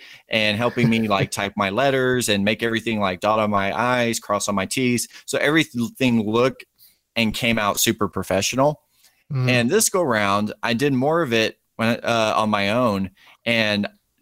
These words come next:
Speaker 1: the amount of work that goes into it, like, seriously, I started prepping for it.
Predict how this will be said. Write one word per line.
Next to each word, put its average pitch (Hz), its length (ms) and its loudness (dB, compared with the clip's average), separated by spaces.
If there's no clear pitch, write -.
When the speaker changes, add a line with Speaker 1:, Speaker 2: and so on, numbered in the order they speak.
Speaker 1:
the 127 120 2
amount 127 280 2
of 113 80 0
work 101 320 0
that 120 140 -2
goes 117 240 2
into 131 260 2
it, 170 100 2
like, 104 200 0
seriously, 156 440 0
I 110 140 -2
started 135 380 0
prepping 127 420 -2
for 107 280 2
it. 98 120 0